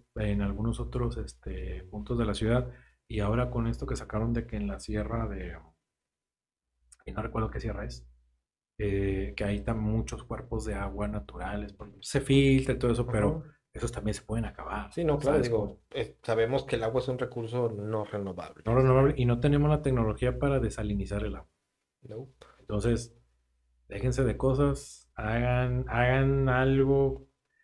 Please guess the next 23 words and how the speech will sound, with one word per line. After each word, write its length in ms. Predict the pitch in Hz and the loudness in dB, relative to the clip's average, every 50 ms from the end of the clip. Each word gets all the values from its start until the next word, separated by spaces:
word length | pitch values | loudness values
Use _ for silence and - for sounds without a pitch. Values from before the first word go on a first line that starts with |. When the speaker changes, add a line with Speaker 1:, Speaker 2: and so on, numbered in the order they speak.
| _ _ _ _ _ _ _ _ _ _ _ _ _ _ _ _ - - | _ _ _ _ _ _ _ _ _ _ _ _ _ _ _ _ -8 -2
Speaker 2:
Hagamos, 260 | - 110 104 117 131 | 0 2 4 6 6
Speaker 1:
por 60 | 131 123 | 6 6
el, 140 | 117 123 123 | 6 6 4
Speaker 2:
¿no? 80 | 123 | 4
Speaker 1:
hagamos 500 | 127 110 110 123 135 160 180 196 190 - | 4 6 8 8 8 10 10 8 8 6
algo 240 | 151 147 147 - - - | 4 4 4 2 2 2
por 140 | 160 147 | 2 4
el 100 | 135 120 | 4 4
ambiente, 360 | 110 104 104 120 147 147 - 131 | 4 4 4 4 2 2 0 -2
porque 200 | - 110 110 107 | -4 -4 -4 -4
realmente 760 | 104 110 117 131 143 151 147 143 - 160 165 160 160 - - _ _ _ - | -2 -2 0 2 2 2 2 4 4 2 2 2 0 -6 -12 _ _ _ 4
todo 280 | - 185 214 254 262 | 4 6 6 6 6
esto 240 | 247 233 240 - 247 | 4 4 2 0 -2
que 100 | - 214 | -2 -2
está 240 | 185 - - 170 156 | -4 -2 0 -2 0
surgiendo 440 | 156 185 180 - - 160 151 151 156 | 0 -2 -4 0 0 2 2 4 2
es 60 | 147 | 0
porque 460 | 151 - - 127 - - - - 113 107 | 0 -4 -6 -6 -6 -8 -8 -8 -6 -6
no, 260 | 110 - - - 127 | -6 -8 -8 -8 -4
no 280 | 131 135 143 147 147 | -2 -2 -2 -2 -2
tenemos 340 | 156 151 135 135 135 139 143 | -2 -2 -2 0 0 -2 -2
la 140 | 143 139 131 | -2 -4 -4
conciencia 680 | - 104 101 101 101 113 113 117 117 - 127 127 123 | -6 -10 -14 -10 -6 -4 -4 -4 -4 -4 -6 -6 -6